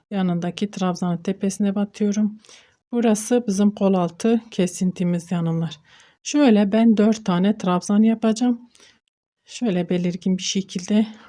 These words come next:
burası kalsın diye. Tabii ki daha fazla burada yaptığımız işlemi burada devam ettireceğiz. Burası bizim kol altı oyuntumuz oldu. Ve burada üç zincir çekip geri dönüyorum.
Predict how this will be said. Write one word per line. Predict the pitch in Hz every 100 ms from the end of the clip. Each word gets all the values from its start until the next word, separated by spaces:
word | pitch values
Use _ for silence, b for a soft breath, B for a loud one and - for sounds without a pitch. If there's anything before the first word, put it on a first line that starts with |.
| B
burası | 190 175 170 - 233
kalsın | - 180 170 - 175 165
diye. | 190 233 b b b b _
Tabii | - 190 170 170
ki | 233 226
daha | 180
fazla | 175 175 185 190
burada | 190 185
yaptığımız | 165 160 - 175 165 196
işlemi | - 196 202
burada | 196 190 175
devam | 160 160 165
ettireceğiz. | 185 - 226 233 240 240 247 B B B
Burası | 254 233 196 - 269
bizim | 226 208 247
kol | 247 220 208
altı | 180 170 254
oyuntumuz | 254 202 175 165 170 165 165
oldu. | 156 151 - b b -
Ve | 247 240
burada | 233 233 190
üç | - 220
zincir | 220 208 180 170
çekip | 170 - 233 233 240 233 - _ _ _ _ _ _ _ _ _
geri | - 185 170 165
dönüyorum. | 160 147 147 147